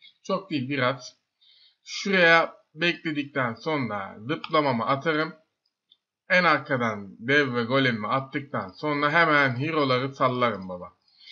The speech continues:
Hemen şifacıları da attıktan sonra iki tane büyücümü koydum.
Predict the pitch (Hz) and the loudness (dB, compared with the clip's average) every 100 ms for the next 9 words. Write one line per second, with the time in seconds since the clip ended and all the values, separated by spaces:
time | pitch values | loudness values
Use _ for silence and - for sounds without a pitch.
0 | - _ 196 202 180 - 185 190 180 175 | -20 _ 2 4 4 2 2 4 6 4
1 | 170 147 131 165 165 165 - 139 127 170 | 2 2 4 2 2 -6 0 0 0 -2
2 | 156 156 - 170 170 147 127 147 151 127 | -2 -2 -4 -6 -2 0 0 0 0 -2
3 | 110 156 151 147 143 147 - | -4 0 0 2 0 -2 -10